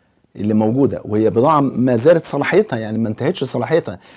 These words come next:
بس جه بضاعة جديدة بسعر جديد." قالت له: "ما اقدرش ابيع القديم بسعر الجديد، والا ابقى كده غشيت الناس، فانا منتظرة اخلص البضاعة القديمة بالسعر المخفض دوت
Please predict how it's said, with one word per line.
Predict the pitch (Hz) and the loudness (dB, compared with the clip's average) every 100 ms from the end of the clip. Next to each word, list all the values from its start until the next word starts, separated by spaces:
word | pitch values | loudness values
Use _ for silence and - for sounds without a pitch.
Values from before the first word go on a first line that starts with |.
| _ | _
بس | 110 185 - - | 0 0 0 -4
جه | 127 202 180 | 0 2 2
بضاعة | 127 135 185 156 | 2 4 4 0
جديدة | 123 117 185 160 | -2 -2 0 0
بسعر | 160 - 143 104 | 0 -2 -2 -2
جديد." | 92 85 - - _ _ - - | -4 -10 -12 -16 _ _ -16 0
قالت | 127 175 | 0 2
له: | 143 | 0
"ما | 131 | 0
اقدرش | - 151 226 - 156 | 0 2 0 0 -2
ابيع | 165 180 | 0 0
القديم | 127 135 123 123 160 175 175 165 _ _ - | 0 0 0 0 2 2 0 -4 _ _ -12
بسعر | 113 - 180 156 | -10 -4 -2 -2
الجديد، | 120 110 110 139 147 - - _ | -2 0 2 2 2 -2 -20 _
والا | 113 - 175 156 135 | 2 4 4 4 2
ابقى | 143 113 | 2 -2
كده | - 175 156 135 | -2 0 -2 0
غشيت | 120 120 - 190 113 | -2 0 0 0 0
الناس، | 101 98 80 - - _ - _ | -2 -4 -6 -14 -20 _ -20 _
فانا | 135 143 | 2 2
منتظرة | 139 135 123 180 120 101 - | 2 0 4 4 4 0 -2
اخلص | - 151 135 117 110 | -4 -2 0 -2 -2
البضاعة | 110 117 143 117 | -2 0 0 -2
القديمة | - 120 147 107 | -2 -2 0 0
بالسعر | 98 95 - 127 117 | -2 -4 0 2 2
المخفض | 107 104 101 107 110 160 - 127 120 | 2 0 -2 -4 -2 -2 0 -2 2
دوت | 175 226 | 4 4